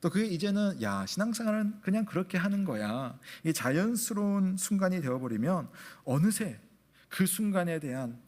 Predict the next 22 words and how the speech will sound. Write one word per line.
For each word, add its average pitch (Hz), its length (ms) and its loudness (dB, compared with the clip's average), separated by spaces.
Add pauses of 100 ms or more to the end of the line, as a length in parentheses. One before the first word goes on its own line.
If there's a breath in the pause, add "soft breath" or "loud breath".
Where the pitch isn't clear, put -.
(100)
또 185 280 0 (180 loud breath)
지금 196 380 0
이 156 120 -2
시간에 214 440 -2
대한 175 440 -2 (200 loud breath)
감사, 131 720 -2 (400)
또 160 100 -2
그 190 140 0
감격을 190 960 0 (320 loud breath)
잃어버린 156 640 0
채 190 340 -2 (300 loud breath)
살아가고 190 600 -2
있는 143 380 0 (240 loud breath)
내 139 240 2
자신을 107 960 -2 (280 soft breath)
깨닫게 190 400 -2
될 104 180 -4
때가 - 260 -6
있습니다. 98 440 -10 (920)
여러분은 196 320 2
지금 175 240 0
어떻습니까? 113 720 -6